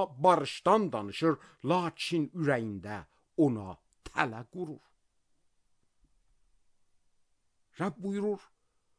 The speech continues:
bunlara görə onları cəzalandırmayım, belə bir millətdən qisasımı almayım. Dağlar üçün ağlayıb yas tutacağam.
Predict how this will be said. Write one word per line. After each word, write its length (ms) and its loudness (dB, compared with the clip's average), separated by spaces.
bunlara 400 6
görə 360 0
onları 480 8
cəzalandırmayım, 1500 2
belə 320 10
bir 180 4
millətdən 720 6
qisasımı 600 2
almayım. 960 2
Dağlar 400 0
üçün 560 -10
ağlayıb 640 -6
yas 380 -6
tutacağam. 720 -20